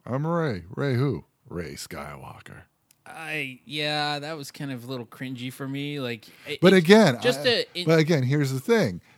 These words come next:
Speaker 1: The Last Jedi fucked everything up so badly, there weren't anyone else who could have been used.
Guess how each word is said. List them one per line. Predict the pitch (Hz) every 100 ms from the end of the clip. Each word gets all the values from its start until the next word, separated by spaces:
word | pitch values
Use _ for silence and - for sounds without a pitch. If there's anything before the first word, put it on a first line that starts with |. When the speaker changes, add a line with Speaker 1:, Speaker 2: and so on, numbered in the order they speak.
| -
Speaker 1:
The | 120
Last | 143 143 123 -
Jedi | 196 143 113 110
fucked | - - 165 135 147
everything | 127 123 120 113
up | 127 139
so | - 139 120
badly, | 123 156 135 98 101 101 - -
there | 135
weren't | 156 151
anyone | 139 131 135
else | 127 117
who | 117
could | - 185
have | 147
been | 110 92
used. | 87 90 95